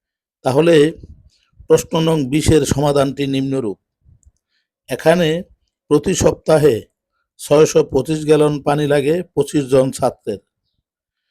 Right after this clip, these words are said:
সুতরাং এক গ্যালন পানি লাগে।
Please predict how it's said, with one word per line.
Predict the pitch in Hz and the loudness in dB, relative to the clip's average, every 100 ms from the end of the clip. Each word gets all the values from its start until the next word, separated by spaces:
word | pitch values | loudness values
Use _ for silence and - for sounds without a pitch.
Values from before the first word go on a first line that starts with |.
| _ _ - | _ _ -18
সুতরাং | 139 160 160 143 151 - _ _ _ 135 | -6 0 2 2 -2 -10 _ _ _ -2
এক | 139 139 | -2 0
গ্যালন | 160 165 165 147 | 4 4 4 2
পানি | 143 143 | 2 2
লাগে। | 120 101 | 0 -4